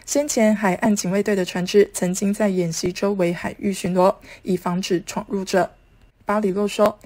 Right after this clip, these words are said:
将会有六艘海岸警卫队的船只来参加演习，包括四艘四十四米多用途巡逻船，以及两艘更大的巡逻舰。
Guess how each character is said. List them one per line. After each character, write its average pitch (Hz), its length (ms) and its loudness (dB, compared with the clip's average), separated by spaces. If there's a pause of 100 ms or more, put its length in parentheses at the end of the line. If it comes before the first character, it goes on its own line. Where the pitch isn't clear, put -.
(120)
将 214 220 2
会 220 180 -2
有 180 160 0
六 196 220 0
艘 196 200 0
海 185 180 -4
岸 202 220 -2
警 196 160 -4
卫 190 120 -2
队 208 120 -4
的 190 120 -2
船 175 200 -4
只 208 200 0
来 175 160 0
参 208 180 -2
加 208 200 0
演 180 180 -2
习， - 260 2 (320)
包 233 160 4
括 240 180 2
四 240 280 -2
艘 214 200 2
四 233 240 -2
十 202 160 -4
四 220 220 -2
米 190 240 0
多 196 300 0
用 247 240 -2
途 175 240 -2
巡 175 260 -4
逻 180 140 -2
船， 185 240 -2 (240)
以 180 100 -2
及 185 280 0
两 175 200 -2
艘 202 200 -2
更 220 220 -2
大 208 160 -2
的 175 80 -6
巡 170 220 -4
逻 170 100 0
舰。 208 280 2